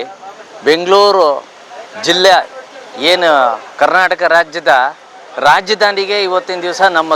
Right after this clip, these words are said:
ಸೋಲೂರು ಹೋಬಳಿ ಸೇರ್ಕೊಂಡಿದೆ. ಭಾಳ ಸಂತೋಷ ಪಡ್ತಕ್ಕಂಥ ವಿಷಯವಾಗೈತೆ. ಸುಮಾರು ವರ್ಷಗಳು, ನಲವತ್ತೇಳು ವರ್ಷಗಳಿಂದ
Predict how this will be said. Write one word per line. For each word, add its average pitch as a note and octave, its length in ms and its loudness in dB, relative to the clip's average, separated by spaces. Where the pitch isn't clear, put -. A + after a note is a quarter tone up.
ಸೋಲೂರು F3 300 2
ಹೋಬಳಿ E3 300 -2
ಸೇರ್ಕೊಂಡಿದೆ. D3+ 480 -2
ಭಾಳ E3+ 180 4
ಸಂತೋಷ E3+ 340 -2
ಪಡ್ತಕ್ಕಂಥ D3+ 480 -4
ವಿಷಯವಾಗೈತೆ. D#3+ 580 0
ಸುಮಾರು A#3+ 380 2
ವರ್ಷಗಳು, A3+ 420 0
ನಲವತ್ತೇಳು G3+ 640 0
ವರ್ಷಗಳಿಂದ A3 460 0